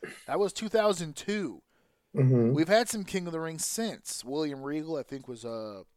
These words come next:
Speaker 1: oh eight. We've had Booker T along the way. Sheamus won it at some point when they brought it back for zero fucking reason. That's what I mean by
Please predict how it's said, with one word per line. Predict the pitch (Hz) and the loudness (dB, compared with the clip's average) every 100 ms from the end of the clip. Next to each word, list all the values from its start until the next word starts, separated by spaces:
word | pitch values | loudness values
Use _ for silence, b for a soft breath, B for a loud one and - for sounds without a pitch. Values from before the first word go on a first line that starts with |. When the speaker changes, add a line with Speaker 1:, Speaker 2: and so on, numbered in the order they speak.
| _ | _
Speaker 1:
oh | 113 101 | -14 -10
eight. | 113 165 190 - | -4 -4 -4 -6
We've | 127 | -10
had | 120 117 | -10 -4
Booker | 139 143 107 | -2 -2 -4
T | - 143 175 | -12 -6 -2
along | 160 160 165 | -2 -4 -6
the | 160 | -6
way. | 160 165 | -6 -6
Sheamus | - - 151 175 175 - 135 | -8 -8 -6 -6 -4 -6 -6
won | 143 165 | -6 -4
it | 165 | -6
at | - | -6
some | 170 170 | -6 -6
point | 170 170 151 | -8 -10 -10
when | 147 | -10
they | |
brought | 147 156 147 | -2 -2 -2
it | |
back | - 151 151 _ b b b | -4 -4 -4 _ b b b
for | - | -6
zero | 135 139 147 156 | -4 -2 2 4
fucking | 143 151 143 139 | 2 0 -2 -4
reason. | 131 143 151 165 165 b b b - | -10 -10 -8 -10 -12 b b b 4
That's | 165 185 - | 6 6 4
what | 190 | -2
I | 170 | -2
mean | 160 165 156 | -6 -8 -2
by | 147 143 | 0 0